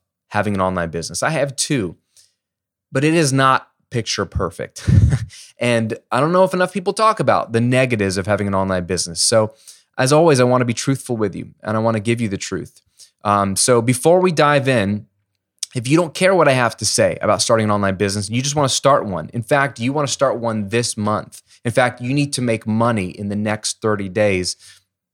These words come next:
I can help you. It's free. Again, I don't benefit from this at all,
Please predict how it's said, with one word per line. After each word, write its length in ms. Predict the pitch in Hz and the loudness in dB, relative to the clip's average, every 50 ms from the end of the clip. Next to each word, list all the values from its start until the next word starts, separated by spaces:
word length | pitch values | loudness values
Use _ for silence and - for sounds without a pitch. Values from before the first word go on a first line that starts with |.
| _ _ _ - | _ _ _ -6
I 80 | 113 | -6
can 140 | 110 - 101 | -4 -4 -4
help 240 | 95 101 98 - - | -4 -4 -6 -6 -8
you. 160 | 82 78 - _ _ _ _ | -14 -14 -14 _ _ _ _
It's 200 | - 123 131 - | -4 -4 -2 -2
free. 440 | - - - 120 113 113 113 110 - - | -4 -4 -2 -2 0 0 -2 -4 -6 -8
Again, 300 | - 101 98 101 92 95 | -8 -6 -4 -4 -4 -4
I 60 | 98 | -2
don't 160 | 110 117 107 | -2 -2 -2
benefit 360 | 110 117 117 113 - 117 - - | 0 -2 -2 -2 -4 -6 -8 -4
from 180 | 117 110 107 | -4 -2 -2
this 160 | 107 101 - | -2 -2 -2
at 100 | 110 104 | 0 2
all, 300 | 107 104 104 104 101 - | 2 4 2 2 0 -4